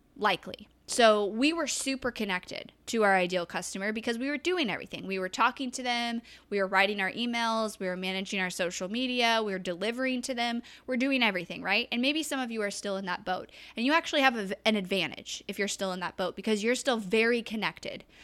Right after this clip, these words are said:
but you have to make sure you listen if you're in that boat. Now, as we grow, we start outsourcing things. We start outsourcing our delivery.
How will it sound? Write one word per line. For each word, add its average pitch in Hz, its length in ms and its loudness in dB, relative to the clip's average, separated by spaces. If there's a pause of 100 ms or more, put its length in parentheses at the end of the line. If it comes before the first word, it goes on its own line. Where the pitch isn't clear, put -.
(160)
but 214 80 -8
you 226 120 0
have 226 240 0
to 247 80 -6
make 220 140 -4
sure 208 140 -4
you 196 140 -2
listen 196 360 -4
if 170 140 -14
you're 180 80 -8
in 180 120 -8
that - 180 -8
boat. - 220 -8 (680)
Now, 285 280 10
as 214 180 4
we 208 140 -2
grow, 240 480 4
we 233 160 -4
start 214 240 2
outsourcing 202 640 0
things. - 320 -12
We 190 120 -2
start 185 200 -2
outsourcing 185 500 -4
our 175 80 -8
delivery. 226 720 -2